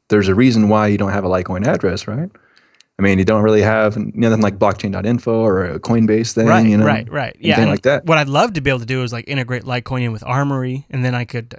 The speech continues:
Speaker 2: generate, uh, you know, I could generate and track a little better the way I can do with Bitcoins now. But, uh, you know,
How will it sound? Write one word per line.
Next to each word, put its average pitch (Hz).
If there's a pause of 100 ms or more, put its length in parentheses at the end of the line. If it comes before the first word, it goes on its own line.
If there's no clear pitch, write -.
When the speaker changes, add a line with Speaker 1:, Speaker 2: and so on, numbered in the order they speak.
Speaker 2:
generate, 123
uh, 117 (160)
you 127
know, - (120)
I -
could 123
generate 123
and 113
track 123
a 127
little 123
better 120
the 117
way 113
I 110
can 117
do 113
with 113
Bitcoins 117
now. 113
But, - (100)
uh, - (1000)
you 262
know, 202